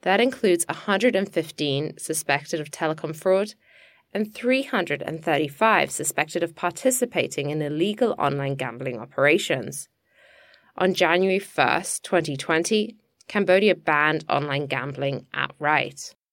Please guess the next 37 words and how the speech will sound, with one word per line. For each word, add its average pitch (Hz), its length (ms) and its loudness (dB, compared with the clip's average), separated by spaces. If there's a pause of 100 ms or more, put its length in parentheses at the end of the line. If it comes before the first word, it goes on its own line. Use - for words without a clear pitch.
(1300)
In 320 120 8
the 381 80 10
wake 262 440 6
of 196 140 -4
the 170 100 0
crackdown, 147 800 0 (260)
criminal 277 540 4
activity 147 680 -2
declined 139 480 -6
sharply. 139 760 0 (880)
But 220 100 2
as 254 140 6
the - 240 0
impact 220 500 2
of 208 80 0
the 185 80 -6
covid 170 380 0
nineteen 156 400 -2
pandemic 160 580 0
began 156 320 0
to 160 160 -4
wane 165 500 2
in 147 120 -4
the 147 40 -4
country 147 680 -2
in 165 100 -6
twenty 139 340 -4
twenty, 165 540 -2 (800)
many 277 380 6
criminal 151 420 0
cells 143 420 2
moved 156 220 -2
back 147 280 -2
to 147 100 -14
the 139 80 -8
port - 320 -4
city, 226 600 0